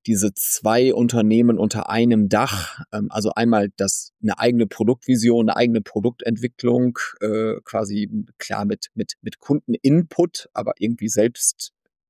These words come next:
entschieden, was man jetzt baut, dass das andere, ähm, ja, Prozesse, ein anderes Setup benötigt als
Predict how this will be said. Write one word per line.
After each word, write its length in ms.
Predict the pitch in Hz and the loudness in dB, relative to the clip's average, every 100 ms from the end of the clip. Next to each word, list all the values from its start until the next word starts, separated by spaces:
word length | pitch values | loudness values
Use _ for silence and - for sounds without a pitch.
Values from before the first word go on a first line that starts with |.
| - | -4
entschieden, 640 | 117 107 - 131 131 120 | -2 0 0 -2 0 2
was 180 | 110 - | 2 0
man 160 | 117 110 | -2 -2
jetzt 180 | 107 | -2
baut, 360 | 95 98 127 - - - - - - | 2 4 4 2 -8 -20 -20 -20 -14
dass 140 | - 104 | -8 -2
das 180 | 113 - | 0 0
andere, 640 | 113 120 120 117 113 110 _ _ _ _ _ | 2 2 4 4 4 2 _ _ _ _ _
ähm, 520 | 98 107 104 101 107 _ | -4 -2 0 -2 -4 _
ja, 200 | - 107 - | -4 -2 -4
Prozesse, 680 | - - 104 - 120 127 113 | -8 -4 -2 0 0 2 4
ein 100 | 113 | 4
anderes 320 | 104 113 113 - | 4 0 0 0
Setup 300 | 123 - - - | 0 -2 -4 0
benötigt 680 | 113 113 113 120 113 - - | 2 4 2 0 -4 -6 -8
als 720 | 101 104 104 - - - - | 0 2 2 0 -2 -4 -8